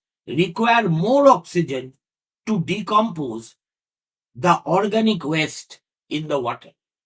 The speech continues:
দেখুন, আনপড় কি বলবো, মোক্ষ লাভে কাতর। জনগণের কাছে এই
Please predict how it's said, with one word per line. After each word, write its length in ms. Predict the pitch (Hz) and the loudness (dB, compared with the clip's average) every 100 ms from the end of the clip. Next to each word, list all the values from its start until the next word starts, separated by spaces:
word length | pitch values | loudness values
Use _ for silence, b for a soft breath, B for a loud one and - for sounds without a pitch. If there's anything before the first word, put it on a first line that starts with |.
| _ _ _ _ _ _ _ _ _ _ _ - | _ _ _ _ _ _ _ _ _ _ _ 0
দেখুন, 420 | 180 202 165 - _ _ _ _ _ _ _ _ | 2 2 0 -6 _ _ _ _ _ _ _ _
আনপড় 640 | 123 170 190 180 196 185 165 _ _ _ _ _ _ _ _ _ _ _ _ _ _ _ _ _ _ _ _ _ _ _ - | -2 0 0 6 8 6 4 _ _ _ _ _ _ _ _ _ _ _ _ _ _ _ _ _ _ _ _ _ _ _ -10
কি 80 | 190 175 | -2 2
বলবো, 300 | 170 151 127 - _ _ _ _ _ _ _ | 2 0 -6 -8 _ _ _ _ _ _ _
মোক্ষ 320 | 135 180 170 - 190 | -2 -2 -2 -2 2
লাভে 260 | 180 175 180 - | 4 2 2 0
কাতর। 340 | - 180 165 - _ _ _ _ _ _ _ _ _ - | 0 0 -2 -4 _ _ _ _ _ _ _ _ _ -4
জনগণের 560 | 160 170 180 190 196 175 | 0 2 0 -2 -2 -2
কাছে 260 | 180 170 180 120 - _ _ _ _ _ _ _ _ _ _ - | -2 0 -2 -2 -10 _ _ _ _ _ _ _ _ _ _ -2
এই 180 | 175 | 0